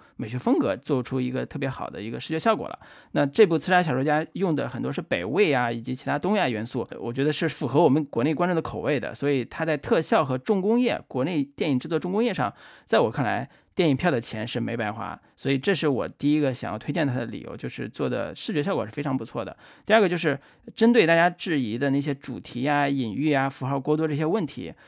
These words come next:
我当然觉得说这是一个有点满的问题，它的符号有点多，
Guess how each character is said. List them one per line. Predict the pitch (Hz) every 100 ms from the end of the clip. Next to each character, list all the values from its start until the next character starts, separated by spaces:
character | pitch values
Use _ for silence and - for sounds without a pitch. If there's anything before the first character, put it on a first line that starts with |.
| - -
我 | 120
当 | 160
然 | 170
觉 | 160
得 | 156 156
说 | 165 156
这 | 202
是 | 160 147
一 | 151
个 | 170 147 117 _ - _ -
有 | 147
点 | 165 180
满 | 180 113 - -
的 | 131
问 | 185 170
题， | - - _ _ _
它 | - 139
的 | 139 131 123 -
符 | -
号 | 156 139
有 |
点 | 156 131
多， | 165 196